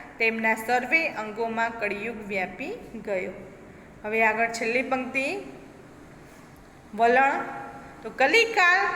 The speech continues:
વ્યાપ્યો રાયને, ભ્રષ્ટ થયો નૈષધનો ધણી રે. હવે વ-, વઢાયું પિતરાઈને,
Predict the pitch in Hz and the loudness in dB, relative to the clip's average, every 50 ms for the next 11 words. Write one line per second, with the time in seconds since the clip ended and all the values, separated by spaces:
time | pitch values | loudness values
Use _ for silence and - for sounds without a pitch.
0 | 370 - 359 - - - 214 226 262 269 269 269 269 302 359 339 349 349 269 262 | -4 -6 -8 -10 -10 -4 0 2 4 4 2 2 2 4 4 6 6 4 6 4
1 | 226 233 247 254 254 262 269 269 302 427 440 - - - - - - - - - | 4 4 4 2 2 2 2 2 2 0 -4 -8 -10 -14 -14 -16 -18 -18 -18 -20
2 | - - - - - - - - 196 233 262 277 277 - - 330 349 - - 294 | -20 -20 -20 -20 -20 -12 -6 -2 2 4 4 4 2 0 0 -2 -2 0 2 4
3 | 302 269 277 277 330 415 - - - - 233 226 233 254 262 - 311 339 - 339 | 6 6 6 4 4 0 -2 -6 -8 -6 -2 -2 -2 -2 -2 -2 -2 -2 0 -2
4 | 294 269 285 294 285 233 - 240 208 202 208 220 233 254 240 247 233 226 226 240 | 0 0 0 0 -2 -2 -4 -2 -2 -2 -2 0 0 0 2 2 0 0 0 -4
5 | 262 - - - - - - - - - - - - 233 233 233 233 247 302 370 | -10 -12 -14 -16 -18 -18 -18 -20 -20 -20 -18 -6 0 4 4 4 4 4 4 4
6 | 403 440 440 - - - - - - - - - - - - - - - - - | 4 2 0 -6 -8 -10 -12 -14 -16 -16 -18 -18 -20 -20 -20 -20 -20 -20 -20 -20
7 | - - - 220 233 233 214 - - 226 233 233 233 240 240 233 277 285 302 359 | -20 -10 -2 2 2 2 2 2 -4 -8 -4 2 2 2 4 4 4 4 4 4
8 | 381 381 392 403 - - 262 - - - 277 277 302 294 294 294 285 285 294 | 4 4 2 2 0 -2 -4 -4 -2 0 2 4 4 4 2 2 0 0 0